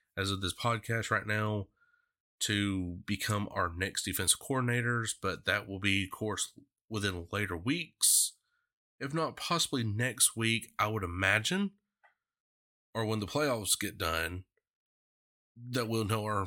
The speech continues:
next defensive coordinator. The third bit of news right here,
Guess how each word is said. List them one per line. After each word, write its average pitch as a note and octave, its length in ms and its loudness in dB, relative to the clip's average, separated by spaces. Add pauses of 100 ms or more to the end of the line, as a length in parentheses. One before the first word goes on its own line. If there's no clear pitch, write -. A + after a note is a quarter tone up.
next G#2 360 0
defensive G#2+ 340 0
coordinator. - 500 -6 (2000)
The B2+ 60 -6
third F3+ 200 4
bit F3 140 0
of E3 80 2
news E3 240 4
right D3+ 140 0
here, D#3+ 340 2